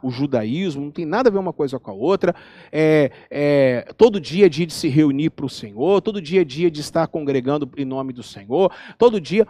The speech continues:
mas eles se reuniam no domingo. É, a, as dificuldades daquela época, a cultura daquela época,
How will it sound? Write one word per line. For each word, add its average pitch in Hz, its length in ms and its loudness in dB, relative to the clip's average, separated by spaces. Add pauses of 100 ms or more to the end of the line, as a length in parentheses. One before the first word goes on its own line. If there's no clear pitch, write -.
mas 165 160 2
eles 202 160 4
se - 140 -4
reuniam 185 380 4
no 214 120 -6
domingo. 202 760 2 (300)
É, 160 160 0
a, 160 320 2
as 156 100 2
dificuldades 208 1160 4
daquela 170 420 2
época, 160 440 2
a 156 100 -6
cultura 269 840 4
daquela 175 340 2
época, 139 340 0